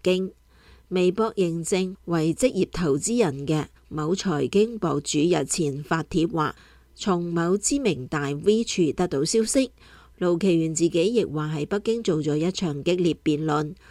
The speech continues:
盧奇源嘅主要觀點係應該徵收房產稅同資本利景稅，因此佢今次入京表明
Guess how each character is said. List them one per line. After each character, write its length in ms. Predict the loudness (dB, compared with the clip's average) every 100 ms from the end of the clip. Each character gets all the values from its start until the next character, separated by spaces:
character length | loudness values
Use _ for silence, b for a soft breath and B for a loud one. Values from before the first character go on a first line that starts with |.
| B B -4
盧 200 | 0 0
奇 200 | 2 2
源 160 | 2 2
嘅 120 | 0
主 140 | 2
要 140 | 4 4
觀 280 | 4 2 2
點 180 | -2 -2
係 160 | -4
應 260 | -2 -4 -2
該 320 | 0 0 -2 B B
徵 240 | -4 -2 -2
收 240 | -4 -6
房 320 | -4 -6 -4
產 320 | -6 -6 -6 -4
稅 240 | -2 -2
同 240 | -2 -6
資 240 | -4 -2 0
本 300 | -2 -2 0
利 140 | -2
景 260 | 0 -4 -2
稅， 320 | 0 2 0 B B B -4
因 180 | -4
此 100 | -2 -4
佢 180 | 0 0
今 220 | 0 -2
次 340 | -6 -4 -4 -2
入 100 | -4 0
京 200 | 2 0 2
表 180 | 2 2
明 300 | -4 -6